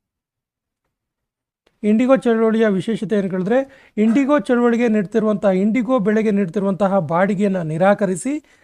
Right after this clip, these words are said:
ಸಾವಿರಾರು ರೈತರು, ಸಾವಿರಾರು ರೈತರು ಇಂಡಿಗೋ ಬೆಳೆಯನ್ನ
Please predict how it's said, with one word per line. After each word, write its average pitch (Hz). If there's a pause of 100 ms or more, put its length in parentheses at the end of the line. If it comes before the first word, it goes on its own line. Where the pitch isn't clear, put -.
ಸಾವಿರಾರು 269
ರೈತರು, 180 (4000)
ಸಾವಿರಾರು 208
ರೈತರು 185 (1500)
ಇಂಡಿಗೋ 240
ಬೆಳೆಯನ್ನ 170